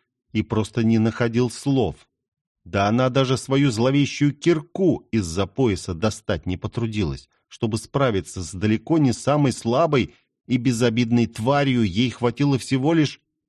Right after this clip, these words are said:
удара рукой. Правда, на ней оказался надет кастет, который Маслов изначально просто не заметил, но все равно. Как?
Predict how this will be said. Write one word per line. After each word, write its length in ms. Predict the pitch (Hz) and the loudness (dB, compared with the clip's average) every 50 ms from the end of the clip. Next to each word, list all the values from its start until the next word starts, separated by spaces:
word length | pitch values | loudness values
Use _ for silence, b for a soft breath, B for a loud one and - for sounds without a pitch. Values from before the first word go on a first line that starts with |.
| _ _ _ _ _ _ _ _ _ _ | _ _ _ _ _ _ _ _ _ _
удара 480 | - 101 101 82 117 120 139 135 123 104 | -4 -4 -2 0 0 0 2 2 2 0
рукой. 640 | 90 98 101 - - - 151 196 220 214 160 - _ _ _ _ _ _ _ _ _ _ _ _ _ _ | 0 -2 -4 -6 -2 0 0 2 2 0 0 -4 _ _ _ _ _ _ _ _ _ _ _ _ _ _
Правда, 640 | - 101 101 101 98 98 92 104 101 104 104 101 87 | -4 -2 -2 0 0 0 0 2 2 2 2 0 0
на 300 | 78 87 98 98 101 101 | -2 -2 0 0 0 2
ней 280 | 104 107 110 113 110 107 | 2 2 2 2 0 0
оказался 800 | - - 95 95 - - 101 95 92 101 107 104 101 - - 107 | -4 -6 -10 -8 -6 -6 -6 -4 -4 -4 -4 -4 -4 -4 -6 -4
надет 400 | 101 104 101 95 110 110 107 - | -4 -4 -4 -2 -4 -4 -4 -6
кастет, 760 | _ - 120 117 110 - - - - - 196 202 165 - - | _ -4 -4 -4 -4 -4 -12 -14 -6 -2 0 0 0 -2 -2
который 480 | - - 98 - - 120 117 113 113 107 | -4 -6 -4 -2 -2 -2 0 0 0 0
Маслов 520 | 98 98 113 123 113 107 - 107 92 - - | 0 0 0 0 0 -2 -4 -8 -10 -10 -8
изначально 580 | - 110 101 110 113 107 - - 110 101 101 95 | -10 -6 -4 -2 -4 -2 -2 -2 -2 -2 -2 -4
просто 320 | - 113 110 - - 113 | -4 -6 -6 -4 -2 -2
не 120 | 113 120 120 | 0 0 0
заметил, 520 | 123 139 143 151 139 107 90 - 92 85 | 0 0 2 2 2 0 0 -2 -4 -2
но 420 | 87 90 92 92 90 85 76 69 - _ _ _ _ _ _ _ _ | -2 0 0 0 0 -2 -2 -6 -8 _ _ _ _ _ _ _ _
все 180 | - - - 95 | -14 -10 -8 -8
равно. 580 | 90 95 98 117 160 208 202 156 98 71 - _ _ _ _ _ _ _ _ _ - | -6 -4 -2 0 2 2 2 0 -2 -4 -8 _ _ _ _ _ _ _ _ _ -10
Как? 560 | - - - 254 180 160 113 87 - _ | -4 -2 0 2 2 0 0 -2 -6 _